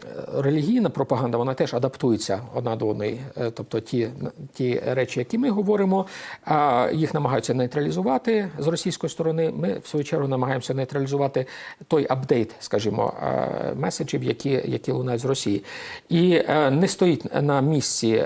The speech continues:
ем, е, цей чинник, оцей фактор релігійної пропаганди з російської сторони в тому числі.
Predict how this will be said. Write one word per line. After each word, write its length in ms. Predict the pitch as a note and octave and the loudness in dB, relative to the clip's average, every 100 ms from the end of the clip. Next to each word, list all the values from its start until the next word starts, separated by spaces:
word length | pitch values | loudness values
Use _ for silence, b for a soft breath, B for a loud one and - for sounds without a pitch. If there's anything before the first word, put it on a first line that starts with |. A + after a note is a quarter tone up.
| - | 2
ем, 920 | B2 A#2+ A#2 A#2 A#2 A#2+ - A#2+ - | 0 0 0 -4 -4 -4 -4 -4 -6
е, 840 | G#2 - A1 A1 A1 - - - B2+ | -4 -4 -2 -2 -2 -2 -4 -4 -4
цей 340 | - B2+ A#2 G#2+ - - C#3 | -2 -2 0 -4 -10 -12 -10
чинник, 420 | - G3 G3+ D#3+ | 0 2 2 0
оцей 180 | - - | -2 -2
фактор 420 | - B2 - B2 D3 | 2 2 2 -6 -2
релігійної 400 | C#3 C#3 B2+ B2 | 0 0 0 -2
пропаганди 520 | B2+ C3 D3+ A3+ F#3 | -2 -2 -2 0 0
з 40 | B2 | 0
російської 440 | B2 - - - | -2 -4 -4 -6
сторони 320 | - C#3+ C3+ | -4 -4 -4
в 60 | - | -4
тому 220 | D3+ C#3+ | -4 -4
числі. 420 | D3+ - A3 B3+ | -6 -4 -2 -2